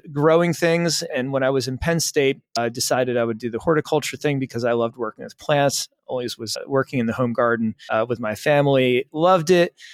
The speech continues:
Uh, but it wasn't until I was about, uh, twenty years old that I, I realized that I could connect the wine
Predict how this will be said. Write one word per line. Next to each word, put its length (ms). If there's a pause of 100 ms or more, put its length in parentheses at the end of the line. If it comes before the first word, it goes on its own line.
(140)
Uh, 160
but 120
it 120
wasn't 340
until 640 (720)
I 60
was 120
about, 340
uh, 120
twenty 320
years 240
old 420 (160)
that 200
I, 280
I 60
realized 640
that 300 (420)
I 80
could 180
connect 300
the 100
wine 560